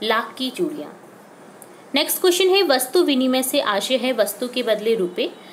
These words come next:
रुपए के बदले अनाज, अनाज के बदले रुपए, एक वस्तु के बदले दूसरी वस्तु। तो यहाँ answer correct होगा, वस्तु विनिमय होता है एक वस्तु के बदले दूसरी वस्तु। जैसे बदलू जो है लाख की चूड़ियों के बदले में दूसरी वस्तु लेता था, जैसे अनाज ले लेता था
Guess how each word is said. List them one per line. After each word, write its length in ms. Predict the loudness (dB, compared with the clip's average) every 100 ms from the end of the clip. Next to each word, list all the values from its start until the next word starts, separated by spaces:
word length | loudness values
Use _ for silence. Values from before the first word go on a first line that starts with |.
| -6 -2
रुपए 260 | 0 2
के 140 | 2 2
बदले 340 | 2 2 0
अनाज, 420 | 0 -2 0 -2 -4 -12 -10 -2
अनाज 360 | 2 2 0
के 140 | -2 0
बदले 360 | 0 0 -2
रुपए, 360 | -2 -4 -4 -4 -2
एक 260 | -2 0 0
वस्तु 280 | -2 -4
के 140 | -4 -2
बदले 340 | -2 -2 -4
दूसरी 360 | -4 -6 -6 -6
वस्तु। 380 | -6 -8 -10 -14 -16 -20 -20 -20 -20 -4
तो 60 | 0
यहाँ 240 | 2 0
answer 180 | -2 -2
correct 320 | 0 0 2
होगा, 220 | 0 2 2
वस्तु 360 | 2 0 -2
विनिमय 320 | -2 0 0
होता 260 | -2 -2 -2
है 140 | -2 -2
एक 240 | 0 0 0
वस्तु 320 | -2 -2 -4
के 120 | -2
बदले 340 | 0 0 0 -2
दूसरी 360 | -2 -4 -2
वस्तु। 280 | -2 -2 -2
जैसे 300 | -2 0 0
बदलू 520 | 0 -2 -2 -2 -2
जो 200 | 0 0
है 220 | 2 -2 -4 -12 -4 0
लाख 240 | 0 0
की 100 | 0
चूड़ियों 300 | 0 0 0
के 120 | 0 2
बदले 340 | 2 2 -2
में 140 | -2 -4
दूसरी 260 | -6 -4
वस्तु 280 | -2 -2 -2
लेता 260 | -2 0 -2
था, 100 | -2
जैसे 260 | -2 -4
अनाज 400 | -4 -2 -2 -2
ले 120 | 0
लेता 280 | 0 0 -2
था 260 | -4 -8